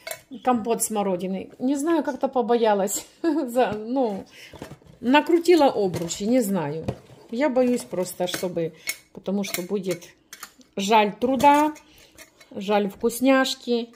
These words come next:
чтобы не пропало ничего. То я взяла три упаковки.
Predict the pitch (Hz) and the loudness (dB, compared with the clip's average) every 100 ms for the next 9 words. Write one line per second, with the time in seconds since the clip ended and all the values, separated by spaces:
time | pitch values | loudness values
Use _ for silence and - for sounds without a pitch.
0 | - _ - - - 202 190 190 185 202 | -20 _ -16 -12 -6 -4 -4 -4 -4 -4
1 | 190 190 180 175 175 185 165 - - - | -2 -2 -2 -4 -8 -10 -12 -12 -20 -20
2 | _ - - 196 190 190 185 175 190 175 | _ -20 -12 -6 -4 -2 -4 0 2 2
3 | 170 170 - - - - _ _ _ _ | 0 -8 -18 -20 -20 -20 _ _ _ _
4 | - 220 196 185 196 190 208 196 - 220 | -6 -4 -4 -4 -6 -4 -6 -6 -6 -4
5 | 302 | -4